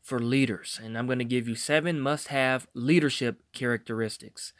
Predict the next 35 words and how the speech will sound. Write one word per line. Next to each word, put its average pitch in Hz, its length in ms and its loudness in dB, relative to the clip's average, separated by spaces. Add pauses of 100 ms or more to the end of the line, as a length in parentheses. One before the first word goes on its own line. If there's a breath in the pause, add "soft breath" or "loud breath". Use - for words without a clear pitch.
(400 soft breath)
A 139 80 0
good 196 240 8
leader 160 340 6
means 117 300 -2
more 135 320 0
than 120 240 0
just 123 280 -2
a 120 60 -6
position 117 480 -4
or 107 80 -2
title. 117 520 -4 (520 soft breath)
It 139 140 2
means 151 320 4
being 175 340 4
able 147 300 4
to 131 200 -4
inspire 117 600 0
and 104 260 -8
motivate 127 500 4
those 120 260 0
around 117 420 0
you 98 240 -8 (160)
to 151 100 -4
perform 165 460 0
their 131 120 2
best. 113 540 0 (480 soft breath)
To 147 100 4
be 190 220 4
the 165 140 2
best 156 360 2
leader 139 460 2
you 120 140 -4
can 120 160 -4
possibly 143 580 -2
be, 113 540 0